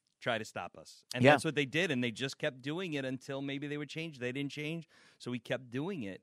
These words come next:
Speaker 1: Y-, you're right. The Bills don't do that. They just throw, throw, throw. And, and, and look, that's the, the modern N F L. You have to be, have a good quarterback, and you have to be able to throw to be successful.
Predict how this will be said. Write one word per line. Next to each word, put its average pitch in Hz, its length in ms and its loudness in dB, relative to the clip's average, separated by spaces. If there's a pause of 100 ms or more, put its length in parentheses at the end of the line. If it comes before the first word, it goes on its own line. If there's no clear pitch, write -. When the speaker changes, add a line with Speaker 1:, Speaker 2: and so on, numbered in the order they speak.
Speaker 1:
Y-, 123 220 -4
you're 127 220 0
right. 139 280 0 (220)
The 135 80 -6
Bills 156 240 0
don't 143 200 2
do 160 200 -4
that. 64 260 -12 (180)
They 127 160 -2
just 135 300 0
throw, 123 320 2
throw, 120 320 0
throw. 117 380 0
And, 156 120 -2
and, 160 360 -2 (100)
and 170 220 -12 (260)
look, - 200 0
that's 190 240 2
the, 143 280 0
the 135 100 0
modern 131 360 4
N 113 100 -4
F 107 160 -10
L. 123 220 0
You 110 160 -4
have 143 300 0
to 143 100 -6
be, 123 120 -8
have 117 200 0
a 117 40 -4
good 135 220 -6
quarterback, 139 480 -4
and 113 100 -8
you 101 100 -8
have 131 180 0
to 131 60 -10
be 120 120 -6
able 117 160 -6
to 113 80 -8
throw 117 240 -4
to 113 100 -6
be 104 120 -12
successful. 104 760 -8